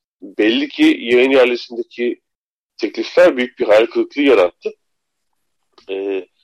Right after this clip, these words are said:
çünkü geçen Cuma'ya kadar teklif topladılar. Yetersiz olduğu için bugüne kadar uzatıldı. İşte güya pazartesi de karar verecekler. Bunun üzerine işte bir teklif atıldı ortaya.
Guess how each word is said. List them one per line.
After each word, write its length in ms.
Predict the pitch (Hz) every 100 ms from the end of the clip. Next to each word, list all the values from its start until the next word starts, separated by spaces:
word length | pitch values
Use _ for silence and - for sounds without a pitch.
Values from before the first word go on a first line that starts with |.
| _ _ _ _ _ _
çünkü 520 | - 113 110 127 117 - _ _ _ _ _ _ -
geçen 400 | 104 - 139 131
Cuma'ya 300 | 131 135 131
kadar 200 | 117 107
teklif 380 | 101 - 139
topladılar. 720 | - 135 - 139 151 262 - - _ _ _ _ _ - _ _ _ -
Yetersiz 600 | 98 - 127 131 147 143
olduğu 320 | 147 143 180
için 460 | 170 - 254 285 - - - _ _ _
bugüne 580 | _ _ 123 139 139 127
kadar 160 | 170
uzatıldı. 580 | 180 135 127 123 104 - - _ _ _ _
İşte 220 | - - - 110
güya 220 | 110 110
pazartesi 560 | 113 120 117 - -
de 200 | 170 - _ _ _ _ _ _ _
karar 340 | 117 117 107
verecekler. 680 | 90 87 87 - 214 _ _ _ _ _ _ _ _ _ _ - - - _ _ _ - - -
Bunun 420 | _ - 117 123 127
üzerine 240 | 139 175
işte 240 | 170 135
bir 40 | 127
teklif 380 | - 117 139 123
atıldı 340 | - 101 98
ortaya. 480 | 92 - 104 156